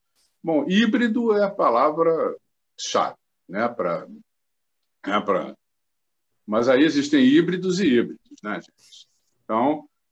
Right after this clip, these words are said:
<clears throat> né, porque todo mundo é híbrido, hoje em dia, no final das contas, quer dizer, não, não, não é por, por mistura de gêneros, é,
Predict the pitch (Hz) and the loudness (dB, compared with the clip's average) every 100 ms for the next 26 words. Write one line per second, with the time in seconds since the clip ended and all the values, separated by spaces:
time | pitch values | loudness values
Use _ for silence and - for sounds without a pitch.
0 | _ - 202 139 - - _ _ _ - | _ 2 4 2 -2 -10 _ _ _ -6
1 | 101 131 110 - - 156 247 254 226 349 | -2 0 0 -2 -6 -2 4 4 4 2
2 | 226 185 - - 90 78 _ 92 101 95 | 4 4 2 -2 -8 -12 _ -12 -10 -6
3 | 117 117 117 120 107 139 151 147 143 185 | -8 -4 -2 0 0 -2 -2 0 2 2
4 | 202 175 240 180 131 101 135 175 147 113 | 2 2 2 0 -2 -2 -2 -2 -4 -6
5 | 85 - _ _ _ 98 98 _ 104 - | -10 -18 _ _ _ -10 -10 _ -20 -12
6 | 123 113 107 113 - 123 123 98 95 120 | -6 -4 -4 -4 -4 -2 -2 -4 -2 -2
7 | 101 92 92 85 - 95 92 82 82 80 | -2 -4 -8 -10 -10 -8 -8 -10 -12 -16
8 | - - | -16 -20